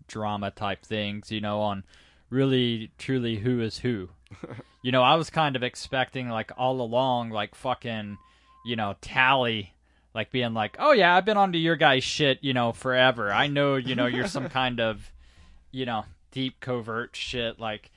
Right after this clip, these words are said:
Speaker 1: I thought she was gonna stumble something when, you know,
Speaker 2: Yeah, 'cause he,
Speaker 1: she
Speaker 2: she, she needs a new job, and he's like, "Oh, we'll just come, like, you know, handle my books."
Speaker 1: <laughs>
Speaker 2: And then she starts, like, checking on his clients, and, like, everybody he calls, it's, like,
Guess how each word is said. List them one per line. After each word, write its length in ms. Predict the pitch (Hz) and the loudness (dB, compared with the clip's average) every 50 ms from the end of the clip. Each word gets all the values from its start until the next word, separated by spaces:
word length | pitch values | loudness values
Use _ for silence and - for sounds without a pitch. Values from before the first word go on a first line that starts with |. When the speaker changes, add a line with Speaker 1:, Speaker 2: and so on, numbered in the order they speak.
| _ _ _ _ | _ _ _ _
Speaker 1:
I 80 | 127 131 | -6 -4
thought 220 | - - 143 123 | -2 -2 -2 -2
she 120 | - - 143 | -4 -6 -8
was 100 | 131 120 | -8 -8
gonna 180 | - 127 117 113 | -8 -10 -10 -10
stumble 380 | - - - 123 120 110 120 | -10 -6 -6 -6 -4 -4 -6
something 520 | 110 - - 127 117 - - 123 117 110 104 | -8 -8 -8 -10 -10 -10 -10 -10 -10 -8 -8
when, 440 | 107 110 110 107 104 101 98 98 101 _ | -8 -8 -8 -8 -8 -8 -10 -12 -14 _
you 160 | - 120 113 | -12 -12 -10
know, 240 | 104 104 98 98 95 - _ _ _ _ _ | -8 -8 -10 -10 -12 -16 _ _ _ _ _
Speaker 2:
Yeah, 200 | - 196 170 135 131 | -2 2 2 2 2
'cause 120 | - 139 | 0 -2
he, 140 | 180 196 185 | -2 -2 -2
Speaker 1:
she 140 | - 139 - - _ - | -4 -6 -12 -16 _ -10
Speaker 2:
she, 240 | - - 190 180 165 | -6 -6 -6 -4 -4
she 160 | 147 - 196 | -4 -2 0
needs 200 | 190 196 185 143 | 0 0 0 0
a 60 | 156 | -2
new 220 | 135 147 165 170 165 | -2 0 0 0 0
job, 500 | 123 131 147 139 147 151 135 123 117 123 | 0 2 2 4 6 6 6 4 4 2
and 60 | 123 | -2
he's 100 | 131 127 | -4 -4
like, 120 | 156 - | -4 -4
"Oh, 120 | 233 262 254 | -2 -2 0
we'll 120 | 202 202 | -2 -2
just 180 | 196 202 - - | -4 -4 -4 -4
come, 220 | 208 202 185 180 175 | -4 -4 -4 -4 -4
like, 200 | 165 156 92 - | -4 -4 -6 -8
you 140 | 156 147 | -8 -8
know, 180 | 131 120 117 117 127 - _ _ _ _ _ _ _ _ _ _ _ _ _ _ _ _ _ _ _ _ _ _ _ _ _ _ _ _ - | -6 -6 -8 -8 -12 -16 _ _ _ _ _ _ _ _ _ _ _ _ _ _ _ _ _ _ _ _ _ _ _ _ _ _ _ _ -10
handle 240 | 135 147 156 170 165 | -6 -4 -2 0 2
my 120 | 160 151 | 2 2
books." 520 | 135 139 180 180 156 - - - - - - - | 4 4 4 4 2 0 -4 -10 -10 -12 -12 -14
Speaker 1:
<laughs> 40 | - 160 - - _ _ _ | -16 -16 -16 -18 _ _ _
Speaker 2:
And 100 | - 143 | 0 2
then 80 | 156 156 | 2 2
she 120 | 151 170 | 2 2
starts, 260 | - 185 170 160 - | 2 4 4 4 4
like, 140 | 165 147 139 - - - - - - _ _ _ _ - | 2 0 0 -2 -10 -20 -20 -20 -20 _ _ _ _ -2
checking 320 | - - 160 160 175 156 | 2 4 4 4 4 4
on 140 | 151 151 160 | 4 4 4
his 140 | 160 139 - | 2 0 -2
clients, 500 | - - 131 147 143 135 127 127 - - | 0 2 4 4 4 4 2 0 -2 -2
and, 80 | 139 | -2
like, 140 | 139 135 - | -2 0 0
everybody 340 | 143 151 147 143 151 143 147 | 0 2 4 4 4 4 4
he 40 | 127 | 2
calls, 400 | - - 143 139 139 127 120 123 | 2 2 4 6 6 6 4 2
it's, 160 | 127 110 - | -2 -4 -2
like, 160 | 143 127 - | -2 -2 -2